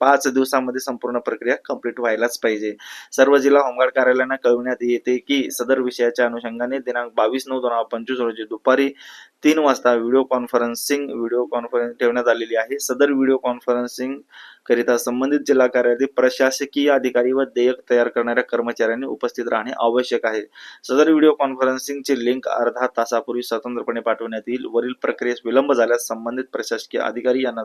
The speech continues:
जबाबदार धरले जाईल. ही बाब अप्पर पोलीस अधीक्षक तथा जिल्हा समादेशक यांनी प्रशासकीय अधिकारी यांच्या लक्षात आणून द्यावी आणि या संपूर्ण प्रक्रियेचे नियंत्रण करावे. तर मित्रांनो, ही अशा पद्धतीची प्रोसेस असणार आहे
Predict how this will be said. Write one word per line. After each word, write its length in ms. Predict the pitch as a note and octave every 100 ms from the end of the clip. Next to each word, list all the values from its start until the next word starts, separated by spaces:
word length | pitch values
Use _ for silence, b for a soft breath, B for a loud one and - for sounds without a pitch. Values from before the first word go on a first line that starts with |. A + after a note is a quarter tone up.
| -
जबाबदार 420 | A#2 B2 A#2+ A#2+
धरले 260 | G#2+ G#2+ G#2
जाईल. 200 | G#2+ - _ B B B -
ही 60 |
बाब 240 | A2+ B2 C3
अप्पर 280 | A#2+ - B2
पोलीस 320 | B2 A#2+ A2+
अधीक्षक 360 | A2 A2+ C#3 C#3 -
तथा 220 | A2 A2+
जिल्हा 280 | G#2+ A2+ B2+
समादेशक 460 | C#3 A#2+ A#2 A2+ A2+
यांनी 160 | A2 A#2
प्रशासकीय 560 | - A#2 B2+ B2+ C#3
अधिकारी 320 | A#2+ A2+ A2+ A#2
यांच्या 260 | A2 A2
लक्षात 340 | A2 - D3 D3
आणून 300 | B2+ A#2 G#2+
द्यावी 260 | G#2 B2+ - B B B
आणि 160 | A#2 C3
या 80 | B2+
संपूर्ण 400 | B2 A#2 D3+ D#3+
प्रक्रियेचे 520 | - G#2+ A2+ A2 D#3
नियंत्रण 440 | C3 A2+ G#2 G#2+
करावे. 340 | G#2+ A2 G#2 G#2 _ b b b
तर 80 | B2+
मित्रांनो, 340 | B2+ C3+ C#3+
ही 80 | D#3+
अशा 320 | D3+ B2+ C#3+
पद्धतीची 600 | C3+ B2+ A#2 C3 C3 C3
प्रोसेस 360 | B2+ A#2+ A#2+ A#2+
असणार 280 | A#2 A#2+ A#2+
आहे 320 | A#2 A#2+